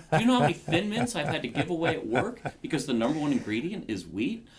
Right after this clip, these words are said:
I'm trying here. I'm on board. I'm a disciple. But it's hard to do. How do we do it? And, uh, you mentioned in your book, you have to radically transform. You have to go through your cupboards.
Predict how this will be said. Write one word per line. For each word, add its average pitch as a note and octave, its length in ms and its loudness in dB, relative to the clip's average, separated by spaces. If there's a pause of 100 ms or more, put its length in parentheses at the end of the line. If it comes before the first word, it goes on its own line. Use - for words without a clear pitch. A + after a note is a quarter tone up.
(140)
I'm F3+ 160 0
trying F#3+ 480 -2
here. F2+ 240 -2
I'm D3 160 0
on F#3 160 2
board. F3+ 320 2
I'm A2 120 2
a - 60 -2
disciple. B2+ 680 -4 (760)
But D#3 140 4
it's D#3 140 -4
hard A#3 260 0
to - 60 -4
do. A#3+ 420 0 (460)
How D#3 180 -4
do G3+ 80 -2
we F#3+ 100 -2
do A3 240 -2
it? - 100 -2
And, G#2+ 160 2
uh, G#2 40 2
you F2 260 -2
mentioned F2+ 420 0
in C#3 60 4
your D#3+ 100 4
book, F#3+ 300 0 (280)
you F2 100 -4
have E2+ 120 -10
to F2 60 -4
radically G#2 580 0
transform. B2 640 -2
You D2 60 -2
have - 80 -8
to - 60 -10
go A#2+ 280 2
through C#3+ 180 -2
your D3 120 -2
cupboards. G2+ 520 -6